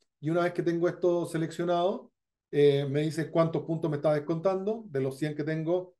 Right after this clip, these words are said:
está descontando cincuenta. Y entonces guardo esto, esta solicitud, ¿vale? Em, cuando hago esto, me dice que el evento ya, ya fue guardado.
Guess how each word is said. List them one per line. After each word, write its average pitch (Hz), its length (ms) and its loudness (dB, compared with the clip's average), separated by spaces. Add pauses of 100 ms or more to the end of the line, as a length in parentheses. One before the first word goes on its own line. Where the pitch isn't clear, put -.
está - 160 -6
descontando 147 420 -2
cincuenta. 202 720 -2 (480)
Y 170 480 0 (100)
entonces 147 380 -2
guardo 139 440 2
esto, - 260 -18 (160)
esta 143 180 -6
solicitud, 139 500 -4 (180)
¿vale? 165 340 -2 (520)
Em, 139 880 2 (720)
cuando 147 260 2
hago 175 180 4
esto, 190 400 0
me 147 160 0
dice 147 200 -2
que 143 80 -2
el 143 60 2
evento 147 240 2
ya, 147 280 2
ya 139 120 -2
fue 156 140 -2
guardado. 185 720 2